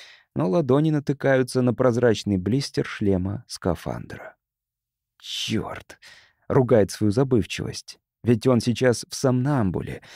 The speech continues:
на борту древнего кашалота межзвёздной миссии Великого Предка, люстры с таинственным названием Бартам. Миссии, которая пропала более трёхсот лет назад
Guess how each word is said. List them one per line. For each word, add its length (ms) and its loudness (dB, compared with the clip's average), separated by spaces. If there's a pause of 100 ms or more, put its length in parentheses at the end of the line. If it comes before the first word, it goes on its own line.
(160)
на 140 4
борту 340 4
древнего 480 4
кашалота 640 2
межзвёздной 640 2
миссии 420 2
Великого 520 2
Предка, 640 0 (420)
люстры 540 2
с 80 -12
таинственным 640 2
названием 720 0 (240)
Бартам. 840 -2 (540)
Миссии, 480 2
которая 400 2
пропала 460 2
более 320 4
трёхсот 600 2
лет 220 2
назад 500 0